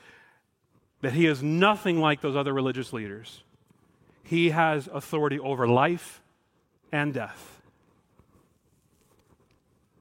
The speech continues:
Some of you have per-, perhaps fallen in the trap thinking, "Yeah, he does authority."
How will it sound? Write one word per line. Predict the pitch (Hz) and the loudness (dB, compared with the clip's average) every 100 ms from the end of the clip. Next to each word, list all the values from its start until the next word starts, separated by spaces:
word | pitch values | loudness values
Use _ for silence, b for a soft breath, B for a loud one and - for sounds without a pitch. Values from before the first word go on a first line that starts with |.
| _ _ _ _ _ _ _ _ _ _ _ _ _ _ _ _ _ _ _ _ B B B _ | _ _ _ _ _ _ _ _ _ _ _ _ _ _ _ _ _ _ _ _ B B B _
Some | - 175 | -4 0
of | 175 | 0
you | 156 156 - - | 0 -4 -6 -6
have | 151 135 | -6 -2
per-, | 165 143 - | -2 -2 -4
perhaps | - 151 160 - | -2 2 2 2
fallen | 175 170 165 | 2 4 4
in | |
the | 143 | 0
trap | 127 175 165 | 0 0 0
thinking, | - 156 156 151 - b b b b _ _ _ _ - | -2 -4 -2 -2 -4 b b b b _ _ _ _ -6
"Yeah, | 175 156 | -2 2
he | |
does | 165 196 | 2 2
authority." | 180 - 120 104 | -2 -4 -6 -6